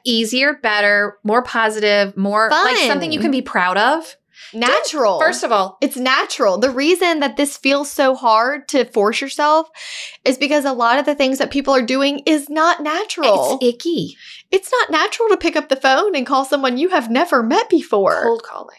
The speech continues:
Speaker 1: is the worst.
Speaker 2: <laughs> It is.
Speaker 1: Door knocking is literally dangerous.
Speaker 2: Yeah.
Speaker 1: But, right.
Speaker 2: Mm-hmm.
Speaker 1: Just, just be
Speaker 2: Mm-hmm.
Speaker 1: like a human.
Speaker 2: Yeah.
Speaker 1: Just be like a human out in the world. But don't do anything that doesn't make you proud.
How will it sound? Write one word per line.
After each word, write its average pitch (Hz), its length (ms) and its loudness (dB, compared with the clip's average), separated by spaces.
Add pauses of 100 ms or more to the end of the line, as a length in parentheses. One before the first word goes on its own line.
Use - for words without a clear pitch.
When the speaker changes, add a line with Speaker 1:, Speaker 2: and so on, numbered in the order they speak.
(140)
Speaker 1:
is - 120 -18
the 175 120 -4
worst. - 720 -16
Speaker 2:
<laughs> - 60 -20 (320)
It - 180 -4
is. - 40 -
Speaker 1:
Door 269 240 0
knocking 226 400 -2
is 190 120 -4
literally 190 380 0
dangerous. 151 720 -10 (340)
Speaker 2:
Yeah. 247 680 -2 (260)
Speaker 1:
But, 285 320 2 (1600)
right. - 400 -8 (180)
Speaker 2:
Mm-hmm. 247 300 -2
Speaker 1:
Just, 285 380 -2 (1120)
just 254 260 0
be 269 100 -2
Speaker 2:
Mm-hmm. - 80 2
Speaker 1:
like 320 160 0
a 339 60 -2
human. 233 640 -2
Speaker 2:
Yeah. 262 340 0 (120)
Speaker 1:
Just 349 280 -6
be 359 120 0
like 349 180 0
a 330 80 0
human 285 360 -2
out 240 240 -2
in 269 60 -4
the 269 120 0
world. 269 640 0 (340)
But 247 240 -2
don't 339 380 0
do 311 140 0
anything 285 400 0
that 240 120 -2
doesn't 233 240 0
make 226 200 -4
you 214 80 -2
proud. 175 680 -2